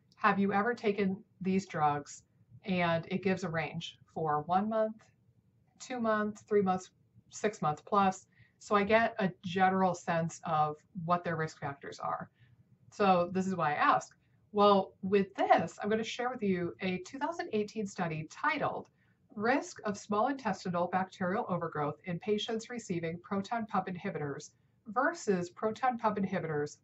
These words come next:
plus Prokinetics. So the idea with the study was that they took the two arms of the study, uh, two groups of patients who had to receive P P Is for whatever reason,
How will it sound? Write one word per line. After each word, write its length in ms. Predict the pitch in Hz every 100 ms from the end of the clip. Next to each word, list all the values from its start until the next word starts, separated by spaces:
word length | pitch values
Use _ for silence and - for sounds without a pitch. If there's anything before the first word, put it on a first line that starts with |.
| -
plus 360 | 208 196 196
Prokinetics. 920 | - - 143 - 208 311 - - - - _ _ _
So 180 | - 240
the 140 | 220 214
idea 300 | 208 220 277
with 100 | 339
the 80 |
study 320 | 349 - 175 175
was 300 | 151 135 -
that 100 | -
they 160 | 180
took 420 | 175 - 277 285 _ _ _ -
the 300 | 185 196 190
two 320 | - - 277
arms 300 | 285 190 196
of 40 | 202
the 80 | 208
study, 420 | - 139 160 180 _ _ _ _
uh, 120 | - 185 - -
two 160 | 269
groups 240 | 277 262 -
of 80 | -
patients 460 | 190 175 175 175
who 160 | - 196
had 260 | 196 190 196
to 80 |
receive 480 | 226 220 208 180 170 - _
P 160 | 202
P 180 | 196 240
Is 320 | 196 143 180
for 320 | - 165 160 156
whatever 340 | 147 135 185
reason, 480 | 214 139 - 147 214